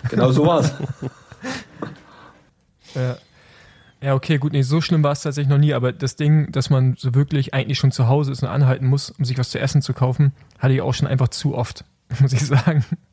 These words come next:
Speaker 2: Mittlerweile ist auch weniger geworden, seitdem ich weiß, wie man sich ernährt im Training, ja, Andi?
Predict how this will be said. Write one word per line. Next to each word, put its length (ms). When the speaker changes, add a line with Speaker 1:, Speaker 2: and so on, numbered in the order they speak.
Speaker 2:
Mittlerweile 320
ist 80
auch 140
weniger 260
geworden, 320
seitdem 260
ich 140
weiß, 180
wie 60
man 100
sich 140
ernährt 400
im 120
Training, 400
ja, 120
Andi? 300